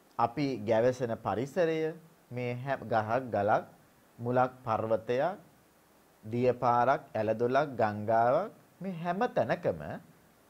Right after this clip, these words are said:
පෙරේතයෝ ඉන්න පුළුවන්. ඒතර පෙරේතයන්ට ඉන්න වෙනම ලෝකයක් නැහැ නිරය වගේ. නමුත් මේ මිනිස්යන් ගැවසෙන තැනකම ඔවුන් දුක් විඳ විඳ ඉන්නවා.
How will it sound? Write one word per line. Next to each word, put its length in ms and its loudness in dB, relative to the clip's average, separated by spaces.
පෙරේතයෝ 480 0
ඉන්න 220 -4
පුළුවන්. 360 -6
ඒතර 160 -2
පෙරේතයන්ට 880 0
ඉන්න 280 -4
වෙනම 400 0
ලෝකයක් 580 2
නැහැ 240 -4
නිරය 320 0
වගේ. 380 0
නමුත් 340 0
මේ 200 -4
මිනිස්යන් 960 -2
ගැවසෙන 520 2
තැනකම 520 -4
ඔවුන් 460 -2
දුක් 260 -4
විඳ 220 -8
විඳ 240 -4
ඉන්නවා. 440 -8